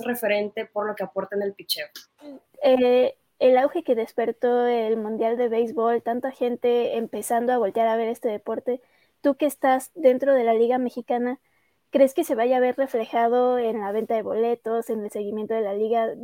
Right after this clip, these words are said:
Speaker 2: ¿Ya están notando como más afición empezando a seguir a los equipos locales?
Speaker 1: Pienso que sí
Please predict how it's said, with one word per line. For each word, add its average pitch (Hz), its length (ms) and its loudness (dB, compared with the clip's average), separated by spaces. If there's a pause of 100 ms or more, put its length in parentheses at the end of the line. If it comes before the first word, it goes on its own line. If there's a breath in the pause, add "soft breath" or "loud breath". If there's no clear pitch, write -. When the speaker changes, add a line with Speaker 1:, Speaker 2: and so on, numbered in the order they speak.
Speaker 2:
¿Ya 240 120 4
están 254 300 -2
notando 240 480 -2
como 254 260 -2
más 214 260 -4
afición 226 460 -6
empezando 220 400 -6
a - 20 -2
seguir 214 240 -2
a 226 80 0
los 220 140 -4
equipos 226 340 -4
locales? 214 580 -4 (1400)
Speaker 1:
Pienso 339 340 -4
que 269 120 0
sí 285 560 0